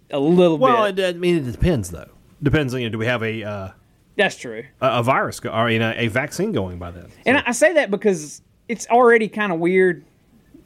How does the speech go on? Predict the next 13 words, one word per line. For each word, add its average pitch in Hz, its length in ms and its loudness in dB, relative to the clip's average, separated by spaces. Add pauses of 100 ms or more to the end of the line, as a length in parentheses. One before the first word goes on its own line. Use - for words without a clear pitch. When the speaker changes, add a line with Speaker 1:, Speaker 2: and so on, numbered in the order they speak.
(160)
Speaker 1:
Like, 175 140 0
I, 214 120 -2
I - 40 -2
shook 220 220 0
one 170 120 -2
of 156 60 -2
my 143 80 0
buddies' 135 320 0
hands 123 340 -6
this 120 120 -18
morning, 123 420 -4
Speaker 2:
Mm-hmm. 131 380 0
Speaker 1:
and 165 180 0